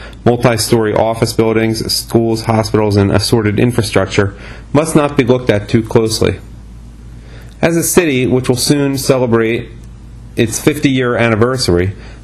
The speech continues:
Bakaa is older than many modern Israeli cities and is as much a refugee camp as any of them. The only difference between Bakaa and Ariel is that no one is in, no one in Bakaa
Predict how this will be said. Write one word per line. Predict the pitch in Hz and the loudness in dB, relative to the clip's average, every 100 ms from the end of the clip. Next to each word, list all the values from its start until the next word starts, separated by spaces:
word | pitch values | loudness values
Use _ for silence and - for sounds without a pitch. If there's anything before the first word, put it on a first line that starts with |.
| - | -4
Bakaa | 120 - 160 135 - | -2 2 2 2 0
is | 113 | 2
older | 120 123 131 123 | 2 2 2 0
than | 110 107 | 2 2
many | 131 131 | 2 2
modern | 117 120 120 113 | 2 2 2 2
Israeli | 107 110 113 107 | 2 2 2 -2
cities | 98 135 101 101 101 | 0 0 2 0 0
and | 113 117 | 0 2
is | 120 113 117 - - | 2 0 -6 -8 -4
as | 110 | 0
much | 113 139 143 | 2 0 2
a | |
refugee | 120 123 120 98 123 | 0 2 0 0 0
camp | 120 110 104 | 0 0 2
as | 107 113 | 2 2
any | 117 117 | 2 0
of | 107 | 2
them. | 131 101 85 - - - - - - | 0 0 -2 -8 -20 -20 -20 -18 -2
The | 135 | 0
only | 143 | 2
difference | 127 160 160 127 | 2 2 2 2
between | 131 123 120 113 | 0 2 2 2
Bakaa | 110 127 120 120 82 | 0 2 2 2 2
and | 107 - - | 2 -2 0
Ariel | 110 107 131 131 101 131 - | 0 2 0 0 0 -2 -2
is | 104 104 | 0 2
that | 110 104 | 0 2
no | 117 | 2
one | 123 123 | 2 2
is | 113 | 2
in, | 117 117 113 110 - | 2 2 2 0 2
no | 120 | 2
one | 131 135 | 2 0
in | 117 | -2
Bakaa | 110 110 139 135 113 113 | -2 -2 0 0 -2 -6